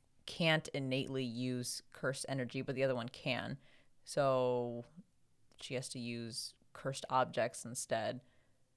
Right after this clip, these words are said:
So, like, she can still battle curses, but she cannot innately wield any curse power.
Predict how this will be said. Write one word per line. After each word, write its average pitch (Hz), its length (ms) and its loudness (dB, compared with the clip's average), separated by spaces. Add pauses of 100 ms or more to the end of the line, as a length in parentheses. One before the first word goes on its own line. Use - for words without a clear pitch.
(160)
So, - 100 4
like, 226 120 10
she 262 120 6
can 247 120 8
still 262 160 10
battle 165 360 12
curses, 160 480 4
but 143 160 2
she 143 560 0 (160)
cannot 139 380 2
innately 127 680 -2
wield 131 280 2
any 123 180 0
curse 127 360 -8
power. 135 400 -4